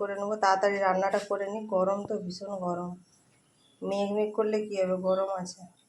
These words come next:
মাশরুম খেতে ভালোই লাগে এই, এইগুলো। চলো এখন আমি তাড়াতাড়ি করে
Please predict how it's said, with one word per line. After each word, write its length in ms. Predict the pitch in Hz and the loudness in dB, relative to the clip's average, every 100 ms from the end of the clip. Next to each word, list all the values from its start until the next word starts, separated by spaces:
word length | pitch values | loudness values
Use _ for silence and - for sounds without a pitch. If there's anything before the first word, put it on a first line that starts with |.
| _ _ _ _ _ _ _ _ _ - | _ _ _ _ _ _ _ _ _ -4
মাশরুম 480 | 196 196 190 208 208 | 2 2 0 -6 -6
খেতে 200 | 208 208 196 | -4 -4 -2
ভালোই 280 | 185 190 202 202 | -2 -2 0 -2
লাগে 220 | 196 220 208 | -4 -4 -4
এই, 100 | 190 202 - _ - _ _ _ _ 202 | -6 -6 -12 _ -20 _ _ _ _ -4
এইগুলো। 300 | 190 190 208 269 262 _ _ _ _ - _ _ _ _ _ - | -2 -2 -4 -6 -10 _ _ _ _ -20 _ _ _ _ _ -2
চলো 240 | 214 208 202 - 208 | 2 2 -2 -8 -6
এখন 140 | 196 202 | -4 -4
আমি 100 | 202 202 | -4 0
তাড়াতাড়ি 340 | 196 190 202 196 | 0 0 -2 -2
করে 140 | 208 | -4